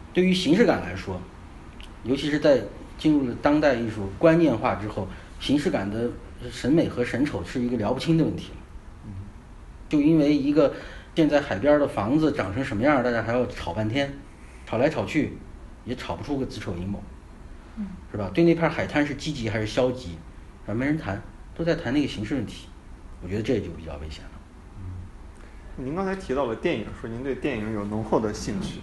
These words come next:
Speaker 3: 嗯。
Speaker 2: 那其实我就有个疑问，其实导演不是一个比建筑师更加自恋的群体吗？
Speaker 1: 这是你的想象吧。<laughs>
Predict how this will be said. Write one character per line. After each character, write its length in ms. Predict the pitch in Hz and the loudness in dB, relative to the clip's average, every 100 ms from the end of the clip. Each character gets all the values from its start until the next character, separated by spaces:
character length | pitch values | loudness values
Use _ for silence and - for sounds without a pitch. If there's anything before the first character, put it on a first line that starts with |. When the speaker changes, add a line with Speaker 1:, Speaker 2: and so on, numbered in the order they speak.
| - | -6
Speaker 3:
嗯。 80 | 113 | -4
Speaker 2:
那 80 | 104 | -2
其 100 | - | 0
实 100 | 160 | 2
我 140 | 113 | 4
就 180 | 139 120 - - - - | 2 0 -6 -16 -18 -8
有 80 | 117 | -4
个 60 | |
疑 160 | 110 117 | -2 -2
问， 200 | 139 117 | 0 -2
其 100 | - | 0
实 120 | 147 147 | -2 2
导 180 | 120 156 | 2 4
演 140 | 107 98 | 0 -4
不 100 | 107 | -6
是 160 | 131 | -4
一 80 | 110 | 0
个 140 | 120 | 0
比 340 | 104 104 98 98 - | -2 -6 -8 -10 -4
建 140 | 131 | -2
筑 100 | 113 | -2
师 140 | - | -4
更 180 | 123 175 | -2 0
加 140 | 110 104 | 0 -2
自 180 | - | -2
恋 160 | 110 104 | -2 -2
的 80 | 104 | -6
群 220 | - 113 | -8 -10
体 120 | - 110 | -10 -12
吗？ 60 | - - - - - - | -12 -14 -16 -16 -14 -2
Speaker 1:
这 140 | 165 | -2
是 160 | - 113 | 0 -4
你 60 | |
的 80 | 107 | -2
想 200 | - - | -4 6
象 160 | 160 147 | 8 8
吧。 260 | - 165 | 10 10
<laughs> 1080 | 180 175 185 160 - - 196 233 - 190 | 10 10 10 8 10 10 10 6 8 8